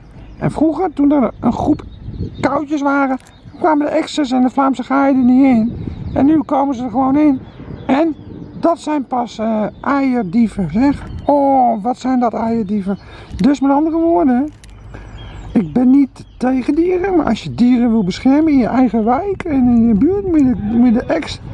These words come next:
moet je de extra eruit jagen in de, in de, in die Vlaamse gaai, want, eh, dat zijn ze, de boefjes. Zelfs meneer Rutte en Hugo de Jong, hetzelfde. Nou,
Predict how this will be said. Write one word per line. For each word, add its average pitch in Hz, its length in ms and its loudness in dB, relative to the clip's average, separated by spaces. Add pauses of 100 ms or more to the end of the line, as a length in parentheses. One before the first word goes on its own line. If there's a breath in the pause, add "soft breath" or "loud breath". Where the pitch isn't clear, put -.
(120)
moet 277 120 4
je 269 60 2
de 262 80 -6
extra - 400 -2
eruit 330 420 0
jagen 311 560 -2
in 294 200 2
de, 285 60 0
in 277 200 0
de, 277 100 0
in 262 160 0
die 254 120 2
Vlaamse 254 320 0
gaai, 233 340 0
want, 233 280 2
eh, 226 220 2 (1600 loud breath)
dat 254 240 0
zijn 254 400 0
ze, 214 280 -2
de 208 80 2
boefjes. 214 800 -2
Zelfs 240 400 -4
meneer 220 240 2
Rutte 262 240 0
en 254 80 2
Hugo 254 280 2
de 240 100 0
Jong, 220 260 0
hetzelfde. 190 500 -2
Nou, 156 80 -8